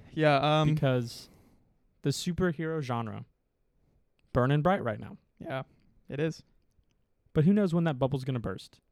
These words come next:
Speaker 2: And there have now been more confirmed projects
Speaker 1: <laughs>
Speaker 2: since Endgame s-, than there was before.
Speaker 1: Yeah. You're right.
Speaker 2: And,
Speaker 1: It's
Speaker 2: and we're superhero fans. We love it. We love to
Speaker 1: We
Speaker 2: see
Speaker 1: do.
Speaker 2: it.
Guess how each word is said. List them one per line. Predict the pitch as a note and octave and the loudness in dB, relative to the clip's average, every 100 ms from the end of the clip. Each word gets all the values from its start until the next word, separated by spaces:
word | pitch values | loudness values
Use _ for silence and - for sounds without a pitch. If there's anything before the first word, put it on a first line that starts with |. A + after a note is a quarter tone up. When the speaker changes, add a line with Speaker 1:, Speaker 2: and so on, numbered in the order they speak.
| - | -6
Speaker 2:
And | C#3 | 2
there | D#3+ | 4
have | E3 | 4
now | C#3+ C#3 | 2 2
been | D#3+ D#3 | 2 0
more | A#2+ A#2+ C3 E3+ | 0 0 4 4
confirmed | F3 D3+ C3+ C#3+ D3 | 4 0 0 0 0
projects | C3 B2+ C3 D#3 E3+ - - _ _ | 0 0 2 2 0 -6 -20 _ _
Speaker 1:
<laughs> | - - - - - - - - - _ - - | -20 -20 -20 -20 -20 -20 -20 -20 -20 _ -20 -16
Speaker 2:
since | - - D#3+ F3 - | -6 0 2 2 -2
Endgame | D3+ D#3 E3 F3+ | -2 0 0 0
s-, | E3+ D3+ - C3 _ _ _ | 0 -4 -6 -16 _ _ _
than | E3+ D3+ | -4 0
there | C#3 | 2
was | C3 | 2
before. | A#2+ B2+ - C3+ - - _ | -2 -8 -2 -4 -4 -12 _
Speaker 1:
Yeah. | - A#2 B2 _ _ _ _ _ _ _ _ _ _ _ _ | -8 -8 -10 _ _ _ _ _ _ _ _ _ _ _ _
You're | C3+ | -4
right. | C3 D#3+ C3+ _ | 0 0 0 _
Speaker 2:
And, | - D#3 E3+ | 0 2 2
Speaker 1:
It's | E3+ | 2
Speaker 2:
and | |
we're | F3 | 2
superhero | G3+ G#3 G#3 G3+ | 2 0 -2 -2
fans. | E3+ C3+ | -2 -2
We | E3+ | 0
love | D#3 F3+ | 0 0
it. | E3 | 0
We | D#3 | 0
love | F3+ | 0
to | D#3+ | 0
Speaker 1:
We | |
Speaker 2:
see | D3 D3+ | 2 4
Speaker 1:
do. | |
Speaker 2:
it. | D3 | 4